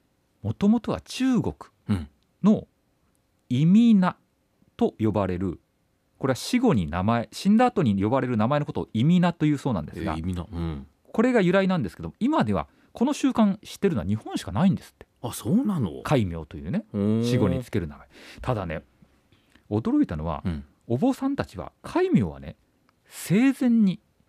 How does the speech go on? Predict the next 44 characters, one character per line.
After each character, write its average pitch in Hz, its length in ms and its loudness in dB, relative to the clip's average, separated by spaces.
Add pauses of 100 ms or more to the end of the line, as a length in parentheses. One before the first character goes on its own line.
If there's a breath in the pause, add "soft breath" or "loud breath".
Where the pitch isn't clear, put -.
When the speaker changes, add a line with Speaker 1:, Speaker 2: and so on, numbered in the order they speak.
(120)
Speaker 1:
つ - 100 -20
け 220 100 0
て 113 100 -2
も 82 100 -4
ら 85 80 0
う 87 40 -2
方 85 120 -6
が 67 100 -10
い 113 60 -4
い - 40 -6
っ - 20 -10
て - 180 -16
言 - 20 -16
っ - 20 -20
て - 80 -2
る。 156 60 2
Speaker 2:
え 208 280 2 (400 soft breath)
ー、 117 180 -2
意 - 20 -2
外。 190 400 2 (520 loud breath)
そ 185 140 0
う 165 40 6
な 117 100 2
ん 82 60 -4
だ。 71 60 -14 (160)
Speaker 1:
戒 381 240 0
名 127 180 4
と - 120 -8
い - 20 -2
う 85 40 -4
の 80 120 -4
は、 78 180 -8 (180)
こ 220 180 0
の 311 140 0
よ 320 160 2
う 247 40 2
に 113 140 4
生 - 140 -6
き - 20 -20
た 277 120 -2
い 269 80 -2
と - 100 -6
い - 20 -2
う - 20 -4